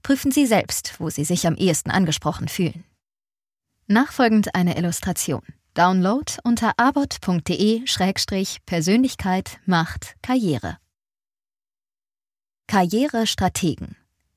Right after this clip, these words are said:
Sie haben bereits einen Karriereplan für sich selbst gemacht. Und in diesem Plan steht irgendwann demnächst ein Wechsel an. Aus dem Stab in die Linie oder aus dem Inn ins Ausland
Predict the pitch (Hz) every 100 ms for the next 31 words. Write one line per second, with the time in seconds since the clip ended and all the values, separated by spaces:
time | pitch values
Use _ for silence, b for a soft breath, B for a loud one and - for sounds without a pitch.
0 | _ _ _ _ _ _ - 233 302 294
1 | 208 190 254 - 190 180 165 180 165 185
2 | 247 190 165 160 175 180 175 - 160 156
3 | - 180 - - - b b b b b
4 | 185 170 160 190 262 - 165 220 - 247
5 | - 220 254 262 214 220 190 185 214 -
6 | - 233 226 - - - 180 _ _ _
7 | _ _ _ b b b b b b -
8 | 190 196 196 254 302 269 202 165 196 247
9 | 220 214 - 160 - 170 165 208 214 -
10 | 165 - 196 - 190 185